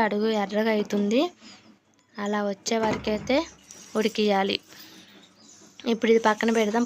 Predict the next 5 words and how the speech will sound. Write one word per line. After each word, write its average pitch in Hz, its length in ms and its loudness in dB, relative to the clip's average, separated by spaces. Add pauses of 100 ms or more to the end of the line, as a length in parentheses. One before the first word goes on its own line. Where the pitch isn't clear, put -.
పూర్తిగా 226 500 2
చల్లారాకనే 214 760 0 (560)
లడ్డూలాగా 214 600 0
చేసేయాలన్నమాట. 190 720 -4 (2250)
చూడండి, 208 380 -2